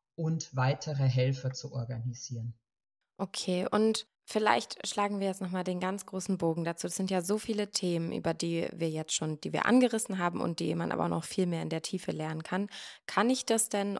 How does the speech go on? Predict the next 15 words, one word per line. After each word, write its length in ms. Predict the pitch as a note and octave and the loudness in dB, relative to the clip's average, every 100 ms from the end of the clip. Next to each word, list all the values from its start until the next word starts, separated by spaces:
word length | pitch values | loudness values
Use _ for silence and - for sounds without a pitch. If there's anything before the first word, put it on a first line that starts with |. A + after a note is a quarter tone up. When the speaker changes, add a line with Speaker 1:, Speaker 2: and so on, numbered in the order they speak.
| G3+ | 2
Speaker 2:
online 500 | F#3 E3+ D3+ E3+ C#3+ | 2 2 -2 -6 -6
lernen? 520 | D3 - - E3 E3 _ | -6 -6 -6 -8 -14 _
Also 320 | - D#3+ E3+ | -2 -2 0
wir 120 | E3 E3 | -2 0
bieten 240 | G#3+ F#3 | -2 0
das 100 | F3+ | 0
ja 80 | F3+ | 2
beide 320 | F3 F3 - | 2 4 4
online 340 | F3 E3+ E3+ | 4 2 2
an, 140 | - E3+ | 2 2
aber 180 | E3 E3+ | -2 -6
vielleicht 400 | E3+ E3 E3 - | -4 -4 -4 -2
fragen 360 | E3 F3 E3+ | 0 0 -2
sich 240 | E3+ E3+ - | -6 -8 -4
die 240 | E3+ | -4